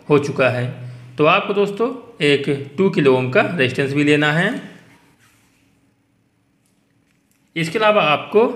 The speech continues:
एक five volt का adapter लेना है। आप five volt का जो mobile charger है उसे भी आप ले सकते हैं।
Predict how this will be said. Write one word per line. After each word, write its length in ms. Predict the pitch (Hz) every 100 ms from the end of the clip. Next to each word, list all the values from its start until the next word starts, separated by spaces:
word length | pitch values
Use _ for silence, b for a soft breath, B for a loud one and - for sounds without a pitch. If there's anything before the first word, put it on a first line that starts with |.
| - 170
एक 280 | 151 147 - 147 120 - - - - _
five 260 | 156 185 160
volt 220 | 135 120
का 160 | - 214 - - - - - _ _ _ _ _ -
adapter 360 | 127 123 160
लेना 300 | 151 151 151
है। 180 | 147 196 320 - - - -
आप 260 | 143 139 - 139 120 -
five 200 | 170 156
volt 200 | 131 127
का 160 | 185 240 - - 135
जो 160 | 143
mobile 260 | 139 147 160
charger 340 | - 131 165 123
है 160 | 170 - - - - -
उसे 200 | 147 202
भी 140 | 143 127
आप 580 | 190 - - - - 143
ले 140 | 127
सकते 340 | 147 - 165
हैं। 220 | 147 175